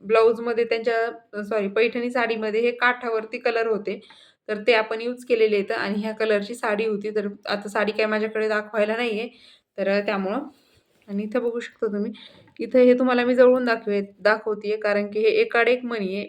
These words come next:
एक साडीच्या कलरचा आहे आणि एक गोल्डन कलरचा बीट्स आहे. आणि हे असं बॅकला वर्क आहे. तर तुम्हाला ही जर डिझाईन आवडली असेल, तर ही, ही पण डिझाईन आपल्या YouTube चॅनलवरती अव्हेलेबल आहे. ही बॅक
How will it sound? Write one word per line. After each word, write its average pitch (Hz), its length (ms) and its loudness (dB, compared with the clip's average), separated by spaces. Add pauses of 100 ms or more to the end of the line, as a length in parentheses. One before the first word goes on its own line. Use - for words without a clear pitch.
(100)
एक 208 220 -6
साडीच्या 220 420 0
कलरचा 220 440 -2
आहे 214 180 -4
आणि 202 300 -2
एक 214 140 -8 (580)
गोल्डन 214 280 6
कलरचा 208 400 -2
बीट्स 196 380 -4
आहे. 220 160 -6
आणि 196 160 -2
हे 202 100 0
असं 208 320 0 (760)
बॅकला 214 340 0
वर्क 214 260 2 (100)
आहे. 180 60 -6 (420)
तर 202 80 -2
तुम्हाला 262 340 2
ही 277 140 4
जर 247 260 4
डिझाईन 269 360 2
आवडली 269 400 4
असेल, 208 340 -2
तर 202 60 -2
ही, 220 320 -6 (140)
ही 214 140 -8
पण 247 260 2
डिझाईन 247 300 2
आपल्या 220 280 0
YouTube 220 280 -4
चॅनलवरती 202 460 -4
अव्हेलेबल 226 500 0
आहे. 233 100 -4 (560)
ही 220 60 -10
बॅक 220 280 -2